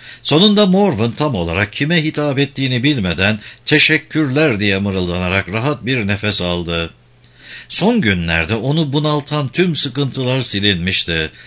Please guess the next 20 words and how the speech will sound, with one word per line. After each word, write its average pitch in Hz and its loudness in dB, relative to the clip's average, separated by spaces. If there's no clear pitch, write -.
Hatta 175 2
kendini 156 0
her 160 0
şeye 101 0
yeniden 120 0
meydan 110 0
okumaya 92 0
hazır 113 0
bile 101 0
hissediyordu. 90 -2
İflas, 98 0
cinayetler, 98 2
hapishane. 98 -2
Yeter - -6
ki 95 -4
Gael 95 2
bu 139 0
işten 123 0
paçasını 104 -2
sıyırsın. 90 0